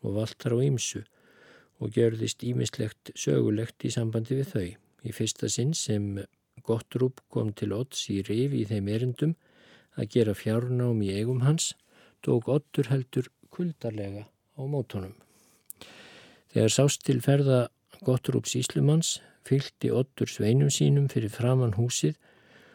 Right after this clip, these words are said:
og gjörði að sýslumanni skotríð með hnútum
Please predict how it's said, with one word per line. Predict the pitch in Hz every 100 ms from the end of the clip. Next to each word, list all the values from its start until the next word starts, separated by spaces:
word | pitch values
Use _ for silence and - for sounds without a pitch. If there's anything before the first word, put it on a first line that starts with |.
| _ _
og | 120 120 117 117 - -
gjörði | 139 143 143 139 131
að | 127 120
sýslumanni | - 151 - 139 131 127
skotríð | - - 170 - - 101 101
með | 98 98 98
hnútum | 147 151 - - 135